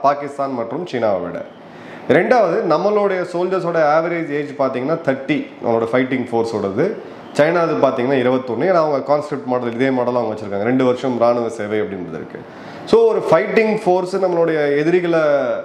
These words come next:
மேட்ச் பண்ணணும், அவங்கள வீழ்த்தணும் அப்படின்ற போது சில முக்கியமான ரிஃபார்ம்ஸ், அஹ், கொண்டு வர வேண்டியது அவசியமா இருக்கு. அப்படிதான் அக்னிபத் வந்து வந்துச்சு.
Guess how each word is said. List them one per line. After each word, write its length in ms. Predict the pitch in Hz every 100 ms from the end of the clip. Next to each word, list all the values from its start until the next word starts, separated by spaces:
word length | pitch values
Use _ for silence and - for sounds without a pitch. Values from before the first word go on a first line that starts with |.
| - - - -
மேட்ச் 340 | 123 156 190
பண்ணணும், 360 | - 165 156 160
அவங்கள 320 | 156 143 131
வீழ்த்தணும் 400 | 175 160 151 151
அப்படின்ற 360 | 135 135 127 120
போது 380 | 113 120 226 254
சில 240 | - - 160
முக்கியமான 560 | 156 151 175 160 165 170 156 135 110
ரிஃபார்ம்ஸ், 560 | 143 160 190 180 175 143
அஹ், 240 | 131 120
கொண்டு 240 | 135 143 139
வர 140 | 127
வேண்டியது 380 | 117 113 127 156
அவசியமா 360 | 120 131 117
இருக்கு. 240 | 107 98 180
அப்படிதான் 380 | 143 120 135 113
அக்னிபத் 440 | 127 120 104 98
வந்து 80 | 110
வந்துச்சு. 340 | 90 82 -